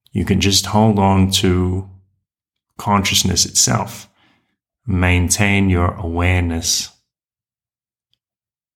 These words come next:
noticing your awareness, that reflexive awareness,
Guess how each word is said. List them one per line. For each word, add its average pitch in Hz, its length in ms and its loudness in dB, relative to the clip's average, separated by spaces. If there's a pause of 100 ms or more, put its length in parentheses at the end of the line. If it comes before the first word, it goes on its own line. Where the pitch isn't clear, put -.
(120)
noticing 92 680 2
your 85 360 0
awareness, 82 960 -2 (2250)
that 90 260 -10
reflexive 92 1080 0 (460)
awareness, 80 760 -4